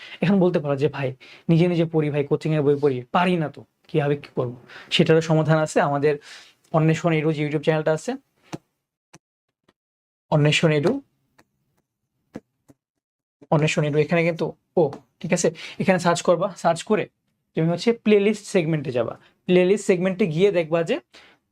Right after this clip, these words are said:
ঢাবি খ বিগত দশ বছরের ইংরেজি প্রশ্ন সমাধান, এই প্লেলিস্টটা দেখবা। তারপর ঢাবি খ বিগত বছরের বারো, বারো বছরের জিকে প্রশ্ন সমাধান। আর বাংলাটাও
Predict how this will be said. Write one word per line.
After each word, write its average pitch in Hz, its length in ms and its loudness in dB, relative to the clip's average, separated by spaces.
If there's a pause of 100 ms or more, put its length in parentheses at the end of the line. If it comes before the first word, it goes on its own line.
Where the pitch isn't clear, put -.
(100)
ঢাবি 156 340 2
খ 190 160 -4
বিগত 175 460 -2
দশ 156 260 -2
বছরের 160 420 -4
ইংরেজি 180 320 0
প্রশ্ন 180 360 -4
সমাধান, 175 540 -2 (360)
এই 196 180 4
প্লেলিস্টটা 190 420 -2
দেখবা। 180 360 -2 (380)
তারপর 165 260 -2
ঢাবি 160 300 0
খ 175 140 0
বিগত 170 380 0
বছরের 175 380 -2
বারো, 156 220 2 (220)
বারো 165 140 0
বছরের 185 320 -4 (320)
জিকে 180 240 2
প্রশ্ন 185 260 -4
সমাধান। 170 520 -2
আর 151 180 -2
বাংলাটাও 196 720 2